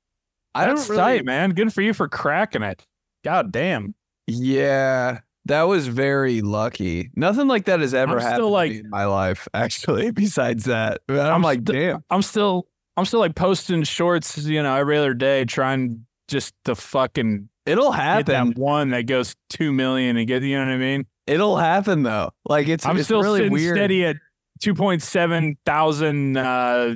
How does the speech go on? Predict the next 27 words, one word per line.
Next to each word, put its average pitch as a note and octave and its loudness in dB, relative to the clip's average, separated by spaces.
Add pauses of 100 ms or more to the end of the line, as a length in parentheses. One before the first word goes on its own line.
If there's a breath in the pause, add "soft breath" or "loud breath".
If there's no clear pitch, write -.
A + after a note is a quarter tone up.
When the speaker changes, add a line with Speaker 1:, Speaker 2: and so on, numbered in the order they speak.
Speaker 2:
views C#3 -2
on B2+ 0
every B2+ 0
short. A#2+ 0
That's, B2+ 0
like, B2+ 0
the A#2 0 (100)
fucking A#2+ -2 (600)
max C3+ -4
that C3+ 0
it'll, B2 0
it's A#2 -6
crazy. A#2 -2 (240)
Speaker 1:
It'll F3 0
happen, E3+ 0
though. C3 2
YouTube's D3+ -2
weird. C#3 0
It's, A#2+ -2
like, D3+ 0
how D#3 -2
you E3 2
would B2+ 0
think C#3+ -4
it C3+ 0
would G#2 0
work. G2+ -4